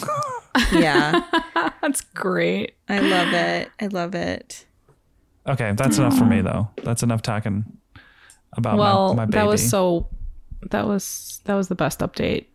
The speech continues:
Speaker 3: that we've had in a long time.
Speaker 1: But man.
Speaker 3: How about you, Becky?
Speaker 2: Uh, okay. I don't, I had my baby shower. That was fun.
Speaker 3: <gasps> Yes.
Speaker 1: Yes, it didn't
Speaker 3: You
Speaker 1: rain.
Speaker 3: did.
Speaker 2: And it didn't rain.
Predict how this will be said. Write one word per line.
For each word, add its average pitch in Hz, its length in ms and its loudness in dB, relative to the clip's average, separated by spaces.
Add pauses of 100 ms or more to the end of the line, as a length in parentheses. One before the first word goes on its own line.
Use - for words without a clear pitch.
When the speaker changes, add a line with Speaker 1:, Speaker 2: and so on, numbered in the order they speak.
(120)
Speaker 3:
that 180 180 0
we've - 160 -2
had - 200 -4
in 107 100 -4
a 107 80 -4
long 107 220 -2
time. - 320 -6 (340)
Speaker 1:
But 131 180 0
man. 127 360 4
Speaker 3:
How 285 160 4
about 302 220 4
you, 254 140 2
Becky? 226 520 0 (1600)
Speaker 2:
Uh, 320 500 6 (320)
okay. 240 440 2
I 240 160 2
don't, 403 380 0
I 254 80 2
had 370 140 4
my 381 100 4
baby 247 260 6
shower. 190 540 2 (100)
That 196 180 2
was 277 160 0
fun. 160 460 4
Speaker 3:
<gasps> - 40 -2
Yes. 214 440 2
Speaker 1:
Yes, 127 400 2
it 127 180 0
didn't 135 300 2
Speaker 3:
You 113 100 6
Speaker 1:
rain. - 100 4
Speaker 3:
did. 247 500 4 (720)
Speaker 2:
And 247 100 4
it 240 140 4
didn't 208 280 2
rain. 185 400 2